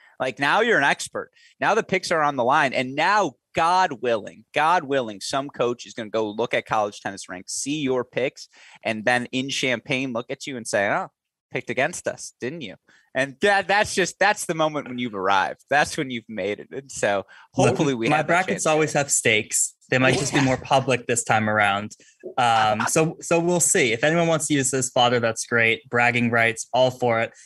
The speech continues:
Speaker 2: You know, there's a mix of, like, do you wanna win? Do you kinda wanna go with the, the hot take that might be right? There's a lot of variables. So I'm totally fine with any result.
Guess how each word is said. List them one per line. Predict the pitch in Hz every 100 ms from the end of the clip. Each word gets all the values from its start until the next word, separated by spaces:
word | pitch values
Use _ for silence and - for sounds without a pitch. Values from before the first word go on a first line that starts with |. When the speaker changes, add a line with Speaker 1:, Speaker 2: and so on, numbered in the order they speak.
| _
Speaker 2:
You | 190
know, | 180
there's | 175 160
a | 156
mix | 165 175 -
of, | 139
like, | 127 120 113 -
do | 135
you | 135
wanna | 120 123 139 139
win? | 139 139 135 135 135 _ _ -
Do | 123
you |
kinda | - 135 139
wanna | 139 127
go | 127 127
with | 123
the, | 131 123 _ 127
the | 120
hot | - 135 135 -
take | 147 135 127 -
that | -
might | 117 120 135 131
be | 135
right? | 127 131 127 131 - _ _ _
There's | 190 208
a |
lot | 196
of | 131
variables. | 110 101 92 87 104
So | 143
I'm | 139 135
totally | 135 143 139
fine | 127 120 110
with | 104
any | 104 98
result. | 98 90 85